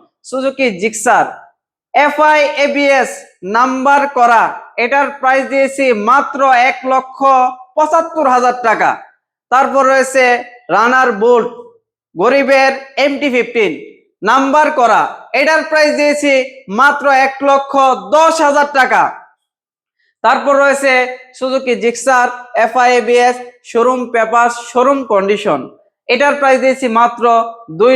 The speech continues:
লক্ষ পাঁচ হাজার টাকা। তারপর রয়েছে Honda Hornet, সুপার ফ্রেশ, ডাবল ডিস্ক, রেজিস্ট্রেশন করা আছে।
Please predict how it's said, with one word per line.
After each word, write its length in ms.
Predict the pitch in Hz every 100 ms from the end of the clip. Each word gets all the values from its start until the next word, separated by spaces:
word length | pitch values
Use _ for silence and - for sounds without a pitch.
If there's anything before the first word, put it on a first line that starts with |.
| 247
লক্ষ 180 | 240 247 233 -
পাঁচ 240 | 277 269 269 240
হাজার 220 | 226 233 -
টাকা। 240 | 185 151 127 - _ _ -
তারপর 340 | 247 240 269 247
রয়েছে 300 | 254 240 254 247 247 - - -
Honda 360 | 226 247 254 240 196
Hornet, 400 | 202 247 214 143 - _ _ -
সুপার 340 | 330 330 320 311 311
ফ্রেশ, 280 | 285 247 185 - - _ 170
ডাবল 320 | 240 269 285 285 262
ডিস্ক, 260 | 240 - - - 160
রেজিস্ট্রেশন 560 | 226 277 269 269 269 254 233
করা 200 | 247 247 240
আছে। 200 | 233 294